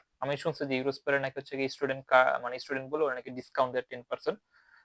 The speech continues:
So আমি কখনো ইউজ করিনি, but আমি অনেক সময় শুনছি আরকি আমার সিনিয়রদের কাছ থেকে। So এই মোটামুটি হচ্ছে প্রায় চারটা, একটা, দুইটা, আ, তিনটা, চারটা, চারটা সুপার শপের কার্ড। আ, মানে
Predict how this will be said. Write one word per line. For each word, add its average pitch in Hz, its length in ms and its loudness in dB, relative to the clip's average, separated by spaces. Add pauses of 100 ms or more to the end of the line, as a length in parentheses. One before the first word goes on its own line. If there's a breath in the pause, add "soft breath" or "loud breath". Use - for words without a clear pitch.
(100)
So 131 60 4
আমি 135 120 2
কখনো 156 180 6
ইউজ 160 220 2
করিনি, 165 300 6
but 147 200 0
আমি 131 100 -2
অনেক 139 120 -8
সময় 143 140 -8
শুনছি 135 380 -4
আরকি 120 180 -2
আমার 123 120 -4
সিনিয়রদের 127 460 -4
কাছ - 240 -6
থেকে। 135 160 -8 (420)
So - 100 2
এই 143 140 8
মোটামুটি 143 460 4
হচ্ছে 147 240 0
প্রায় 135 400 6
চারটা, 143 840 8 (280)
একটা, 151 500 0
দুইটা, 139 800 -2 (500 soft breath)
আ, 113 120 -2
তিনটা, 139 280 -2
চারটা, - 360 4
চারটা - 320 4
সুপার 143 260 4
শপের 139 280 0
কার্ড। 156 300 12 (540 loud breath)
আ, 135 120 -6
মানে 127 220 4